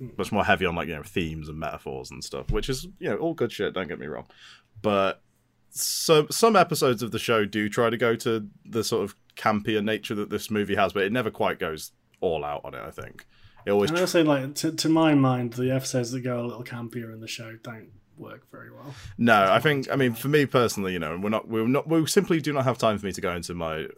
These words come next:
Speaker 2: <laughs> my, uh, ramblings about how great the show is. But for me, the best stuff in the show is when it does take itself seriously. Like, that's all the good shit for me.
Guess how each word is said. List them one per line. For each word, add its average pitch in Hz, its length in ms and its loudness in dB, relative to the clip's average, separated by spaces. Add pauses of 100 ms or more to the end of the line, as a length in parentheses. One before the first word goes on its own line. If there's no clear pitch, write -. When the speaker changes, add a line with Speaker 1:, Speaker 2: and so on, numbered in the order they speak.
(200)
Speaker 2:
<laughs> - 300 2
my, 104 380 6
uh, 95 240 2
ramblings 85 480 -2
about 80 300 -6
how 80 180 -4
great 78 240 -8
the 90 60 -12
show 71 240 -10
is. 71 120 -14 (380)
But 107 300 4 (120)
for 127 200 0
me, 131 180 10
the 107 160 2
best 117 280 4
stuff 107 260 2
in 98 80 2
the 90 80 -2
show 87 240 0
is 80 180 -2
when 87 200 -4
it 78 180 -10
does 85 240 -6
take 95 220 -2
itself 95 280 -4
seriously. 98 480 -2
Like, 82 200 -8
that's - 200 -4
all - 120 -10
the - 80 -18
good - 200 -16
shit - 180 -14
for - 120 -20
me. - 140 -18